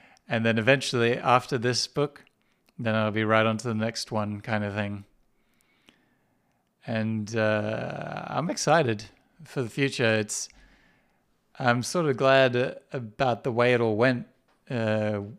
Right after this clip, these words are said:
with finishing this pamphlet and then it getting rejected, because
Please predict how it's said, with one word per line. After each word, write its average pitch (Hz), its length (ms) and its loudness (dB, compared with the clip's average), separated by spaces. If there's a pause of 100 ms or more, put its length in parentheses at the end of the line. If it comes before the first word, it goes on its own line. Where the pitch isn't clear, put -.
(100)
with 120 200 -2
finishing 120 720 -2
this 110 200 -2
pamphlet 117 800 -4 (260)
and 123 200 -10
then 120 180 -2
it 120 140 -8
getting 117 260 -2
rejected, 113 560 -2
because 110 560 -4